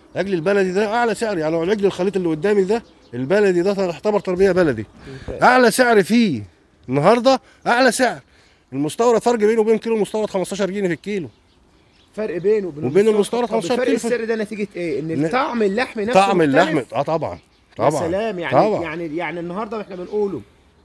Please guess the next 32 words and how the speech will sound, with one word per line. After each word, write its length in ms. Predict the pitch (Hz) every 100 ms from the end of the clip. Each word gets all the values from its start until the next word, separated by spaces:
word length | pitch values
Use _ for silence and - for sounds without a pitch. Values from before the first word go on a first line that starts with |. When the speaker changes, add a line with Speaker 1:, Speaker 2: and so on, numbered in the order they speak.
| -
Speaker 2:
إن 120 | 156
العجول 640 | 160 156 147 165 233 262 233 _ -
المستوردة 720 | 156 160 175 175 202 190 135 -
طعم 240 | 247 208 220
اللحم 320 | 208 247 233
مختلف. 520 | 208 - 226 202 - _ _ _ _
Speaker 1:
طعم 200 | 175 170
اللحم 320 | 165 185 180 170
مختلف 600 | - 208 214 196 - _ _ _ _ _ -
في 120 | 156
لحمته 360 | 151 143 196 175
لما 200 | 156 156
بيجي 300 | 185 190 175
أوزانه 300 | 165 180 151
كبير. 260 | 135 135 - _ 139
لو 160 | 151
جبت 240 | 170 208 190
المستورد 600 | 175 - 196 165 123 101 _ _ -
وربيته 480 | 131 143 156 220 180
صغير 340 | 180 196 170
عندي 340 | 156 185 165 156
من 140 | 156
التمانين 420 | 143 156 160 185
كيلو 240 | 180 185 165
أو 100 | 156
المية 180 | 170
كيلو 400 | 180 185 180 139 - _ _ _
وطالع 520 | 123 139 170 175 151
بنسبة 400 | 127 139 170 180 175
الأعلاف 320 | 156 156 190
بتاعت 340 | 160 175 160
بلدنا 580 | 127 143 165 180 202 220